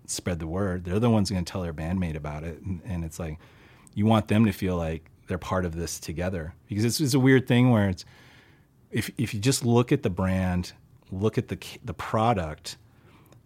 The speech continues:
it, it has to be more than that. You know, it's where it's like the story. You know, you're buy-, you're buying a piece of me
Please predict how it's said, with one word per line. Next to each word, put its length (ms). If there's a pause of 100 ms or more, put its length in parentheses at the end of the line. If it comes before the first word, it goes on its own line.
(160)
it, 160 (140)
it 120
has 280
to 60
be 80
more 180
than 120
that. 260
You 80
know, 120
it's 120
where 120
it's 140
like 140
the 60
story. 640 (160)
You 100
know, 40
you're 100
buy-, 220
you're 160
buying 340
a 40
piece 280
of 60
me 440